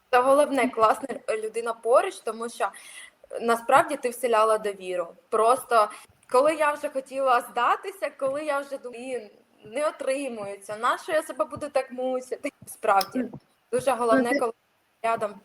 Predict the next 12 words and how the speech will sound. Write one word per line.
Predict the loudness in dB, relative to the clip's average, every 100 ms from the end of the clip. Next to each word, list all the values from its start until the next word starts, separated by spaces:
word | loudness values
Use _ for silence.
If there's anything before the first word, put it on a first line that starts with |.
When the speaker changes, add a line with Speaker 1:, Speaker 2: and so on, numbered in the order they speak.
| -14
Speaker 1:
поруч | 2 6 6 2 4
класні | 4 4 0 -6
люди. | -6 -6 -10 -12
І, | -12 -8 -8 -10 -16 -12
е, | -6 -4
ти, | -4 -4
во-первых, | -2 0 0 -2 -4
дуже | -8 -6
класно | 2 2 2 -4
пояснюєш, | -6 -2 2 2 0 -10 -14 -14 -8
дуже | -8 -6 -8
зрозуміло. | -6 -6 -6 -10 -8 -8 -6